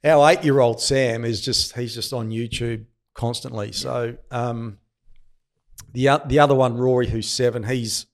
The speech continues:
Speaker 1: he's a lot better, but he does follow his brother a little bit. I think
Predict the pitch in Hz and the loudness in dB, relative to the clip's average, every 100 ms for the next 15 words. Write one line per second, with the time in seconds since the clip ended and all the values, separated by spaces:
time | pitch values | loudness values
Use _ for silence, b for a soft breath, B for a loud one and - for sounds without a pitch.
0 | - 127 123 113 113 - 113 104 127 120 | -4 -2 0 -2 -4 -2 -2 -4 -4 -2
1 | 120 127 117 - 120 120 113 104 - 110 | 2 2 0 0 0 2 0 -2 -2 -2
2 | 110 104 b b b b b b 123 120 | -2 -4 b b b b b b -6 -2
3 | 120 127 123 170 170 | 0 0 2 2 0